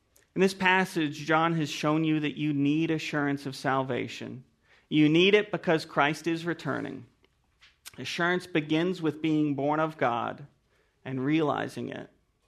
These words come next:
And if you're born of God, you'll be made like Christ when He returns. So even now, look to Christ.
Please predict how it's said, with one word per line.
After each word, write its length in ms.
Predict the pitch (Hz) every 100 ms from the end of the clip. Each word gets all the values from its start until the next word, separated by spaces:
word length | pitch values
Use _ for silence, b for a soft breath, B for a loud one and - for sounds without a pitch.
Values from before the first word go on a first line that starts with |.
| _ _ b b b b
And 100 | 165
if 100 | 160
you're 100 | 170
born 280 | 143 185 208
of 120 | 208
God, 380 | 160 156 151 147
you'll 120 | 160
be 140 | 170
made 360 | 156 143 160 165
like 280 | 156 165 -
Christ 480 | - 139 127 - 139
when 180 | 139
He 160 | 139 147
returns. 720 | 135 131 131 107 98 131 - _ _ _ _ _ _
So 240 | - 165 147
even 440 | 180 196 208 214 185
now, 320 | 156 139 135
look 300 | 139 151 -
to 100 | 202
Christ. 600 | - 143 113 104 - -